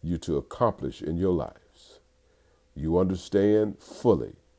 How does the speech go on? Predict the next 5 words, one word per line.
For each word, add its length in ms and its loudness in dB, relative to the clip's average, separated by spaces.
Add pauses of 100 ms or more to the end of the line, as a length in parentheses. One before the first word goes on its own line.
(600)
that 120 0
it's 140 -4
just 300 -2
grace. 560 -4 (920)
Uh, 260 10